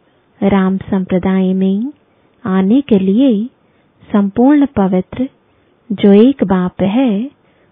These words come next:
उसका ही संग करना है। कुसंग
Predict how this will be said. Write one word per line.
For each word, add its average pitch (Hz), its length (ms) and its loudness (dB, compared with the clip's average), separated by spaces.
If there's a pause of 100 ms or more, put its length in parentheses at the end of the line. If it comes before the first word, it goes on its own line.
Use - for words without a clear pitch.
(120)
उसका 190 440 0
ही 196 420 0
संग 190 460 -2
करना 190 500 -2
है। 240 320 -2 (920)
कुसंग 190 580 0